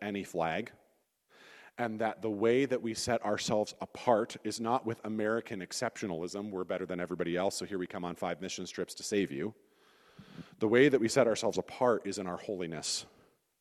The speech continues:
is in the difference of living, the very difference of living that's causing Peter's readers to kind of be looked at strange. "You are a chosen race, a holy nation, a people for God's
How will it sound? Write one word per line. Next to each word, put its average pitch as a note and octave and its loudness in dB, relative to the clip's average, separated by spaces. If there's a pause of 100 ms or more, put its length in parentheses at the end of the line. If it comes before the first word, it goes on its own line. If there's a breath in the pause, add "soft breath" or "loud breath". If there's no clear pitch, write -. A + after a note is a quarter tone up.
(220)
is A2+ -4
in G#2+ -2
the G2 0
difference A2+ -2
of E2+ -8
living, F#2 -4
the F#2+ -6
very A2 0
difference G#2+ -6
of G2 -6
living G#2 -2
that's F#2 -8
causing G2+ -2
Peter's G#2+ -4
readers G#2 -2
to - -14
kind G2 -8
of E2+ -6
be F#2 -2
looked F2 -4
at G2 0
strange. B2+ 0 (480 loud breath)
"You E3 12
are D3+ 12
a A2 10
chosen E3 12
race, C3 6
a A2+ 0
holy D#3+ 4
nation, B2+ 4 (100)
a C#3+ 4
people F#3+ 4
for D#3+ 2
God's C#3 2